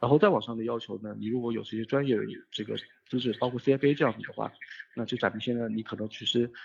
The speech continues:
呃，对整个的学习体系、对资本市场的运作已经有相当的了解，而且甚至都为，为未来的一些，呃，趋势性的这样一些东西都做了一些，呃，一些了解和准备。这个我们觉得是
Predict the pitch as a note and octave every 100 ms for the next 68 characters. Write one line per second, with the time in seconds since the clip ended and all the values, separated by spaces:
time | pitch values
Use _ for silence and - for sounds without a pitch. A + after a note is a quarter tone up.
0 | - - A2 G#2+ G#2+ - C#3 A#2 - F#2+
1 | F2+ D3+ C3 A2 - - - - A2+ A2
2 | A2+ - - G2+ G2 A#2+ A#2+ A#2 D3 A#2+
3 | A2+ A2 A2 D3 B2 A2+ G#2+ A#2 G#2+ C#3
4 | D3 C3+ G#2+ G2+ C3 A2+ - - - A2+
5 | A#2 D3+ B2 A#2+ B2 B2+ D3 C3+ - C3
6 | A#2+ D#3 F3 G2+ G2+ B2 A2 G#2 A2+ A2+
7 | A2 - - _ A2+ A2 A2 - - G#3+
8 | G#3 D3 - G#2+ G#2 - _ _ - A2+
9 | G#2+ A#2 A#2 A#2 A2 A2+ - B2 A2 A2
10 | - A2+ A2+ A#2 - - - G#2+ G#2 G#2+
11 | A#2 A#2 A2 G#2+ A#2+ A#2+ G#2+ B2 A2 -
12 | A#2 - _ - E3 A2 G#2+ A2 A2+ -
13 | A2+